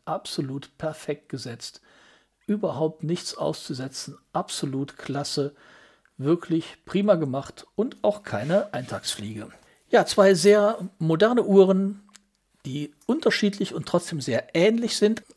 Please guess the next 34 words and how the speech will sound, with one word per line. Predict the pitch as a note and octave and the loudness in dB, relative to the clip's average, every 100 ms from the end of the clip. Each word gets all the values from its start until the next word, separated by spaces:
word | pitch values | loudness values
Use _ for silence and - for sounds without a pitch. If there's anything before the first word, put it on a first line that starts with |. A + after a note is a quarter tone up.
| - | -8
Wo | F3 G#3+ | 0 6
liegen | A#3+ F3+ F3+ | 8 8 6
die | D#3+ | 4
denn | A3+ | 4
jetzt | C#4+ - - | 2 -2 -8
preislich? | - G2 C3 - - - - _ _ - | -4 -2 -2 -4 -10 -10 -16 _ _ -6
Schauen | - A3 | 0 2
wir | |
uns | G3+ F3+ | 2 2
mal | C#3 B2+ | 2 0
die | A#2+ B2+ - | -6 -8 -8
weiße | B2+ B2 B2+ F3+ D4 B3+ | -10 -6 4 4 4 0
hier | G#3+ F#3+ - | 2 2 2
an. | F3+ F#3+ D3+ | 0 0 0
Was | F#3 - | -2 -2
hat | E3 C#3 | -4 0
Laco | D3 D3 C#3+ | 0 0 -4
mir | C3+ | -4
hier | A#2 A#2+ | -6 -8
zur | A#2 | -10
Verfü-, | - G3 | -8 -8
Verfügung | - - A2 B3+ A#3+ | -8 -12 -8 -6 -4
gestellt? | G3+ F#3+ F3+ E3 F3 _ _ | -4 -2 2 0 -2 _ _
Wir | C3 C3 | -6 0
haben | D3+ D3+ | -2 -2
hier | C3+ C#3 C3+ - _ _ _ _ - | -2 -2 -2 -8 _ _ _ _ -8
die | C#3 D3+ | -6 -6
Muster | G3 C#3+ G#3 - - B3 C#4+ - _ _ - | -4 2 2 2 4 4 4 -4 _ _ -6
Laco | C3 F3+ - F#3+ G#3 G3 | 0 0 4 6 6 4
fünfhundert | - A#3+ - A#3 F#3 | -4 -4 0 2 2
Automatik | E3+ E3 D3+ D3 E3 - D#3+ - - | 0 -4 -4 -4 -4 -4 -6 -8 -4
mit | D3+ - - | -4 -4 -6
dem | C#3 C3+ - _ _ _ - | -6 -6 -10 _ _ _ -2
top | - G#3+ - | 2 2 0